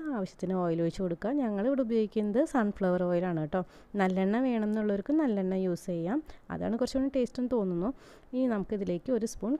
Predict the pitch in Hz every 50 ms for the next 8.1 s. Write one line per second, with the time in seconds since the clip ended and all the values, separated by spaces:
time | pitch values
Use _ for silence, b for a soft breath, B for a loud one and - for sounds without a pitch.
0 | - 247 190 175 180 180 190 196 - 190 - - 185 170 180 165 156 - 196 247
1 | 302 311 269 202 180 180 185 202 196 180 - - - 180 180 180 175 175 170 202
2 | - 214 185 165 165 - 190 165 180 175 - - 208 254 311 - - - 214 196
3 | - - - 294 320 269 214 196 - - 180 170 170 170 165 160 165 165 262 339
4 | 359 320 277 226 214 196 180 185 175 170 165 - - 160 - B B B B B
5 | B B B B B - - - 226 196 208 208 196 - 214 202 202 202 196 -
6 | 202 175 - 196 190 196 190 190 190 190 - 202 190 180 175 175 160 - 202 208
7 | 196 180 175 - 202 185 185 175 170 165 160 - 220 262 - - 208 175 - -
8 | -